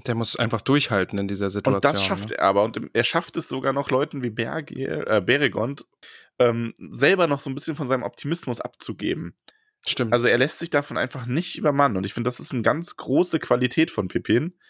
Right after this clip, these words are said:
Speaker 2: ähm, die so fast kein anderer in dem Buch hat.
Speaker 1: Ich würd nicht nur sagen, dass er Bergil hilft in diesem Moment, vielleicht sogar auch Gandalf, weil die haben ja ihre kleine W G in, in Minas Tirith dann,
Speaker 2: Ja.
Speaker 1: sagen, nennen wir's mal. Und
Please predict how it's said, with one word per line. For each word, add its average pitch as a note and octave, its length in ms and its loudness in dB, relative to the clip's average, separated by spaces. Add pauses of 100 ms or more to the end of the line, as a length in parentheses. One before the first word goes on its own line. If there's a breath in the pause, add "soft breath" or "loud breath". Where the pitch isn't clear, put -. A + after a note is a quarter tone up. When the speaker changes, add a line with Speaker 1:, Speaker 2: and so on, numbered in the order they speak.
(440 soft breath)
Speaker 2:
ähm, A2+ 320 2
die A#2 220 0
so A2+ 600 2 (540)
fast - 720 -6
kein C#3+ 320 -4
anderer D3+ 500 2
in B2+ 120 -2
dem B2 160 2
Buch B2 260 -6
hat. - 280 -2 (520 loud breath)
Speaker 1:
Ich C3 220 -2
würd E3 140 0
nicht D#3 140 -2
nur D#3 440 4
sagen, C3+ 400 2
dass C3+ 160 0
er C3+ 80 2
Bergil D3 840 2
hilft F3+ 440 0
in F#3 80 0
diesem F3 220 -2
Moment, E3+ 180 -4
vielleicht D#3+ 240 0
sogar D#3+ 220 0
auch - 160 -4
Gandalf, C3 580 2
weil B2 100 4
die B2+ 120 0
haben D3 100 2
ja D3+ 100 4
ihre C#3 200 2
kleine C3 460 0
W B2+ 100 2
G B2+ 460 4
in, F3 360 0
in E3 160 0
Minas E3+ 300 2
Tirith F#3+ 380 2
dann, G3 260 2
Speaker 2:
Ja. C3+ 60 4
Speaker 1:
sagen, C3+ 260 2
nennen E3+ 160 2
wir's F3 160 0
mal. F#3+ 260 0 (480 loud breath)
Und D3 300 2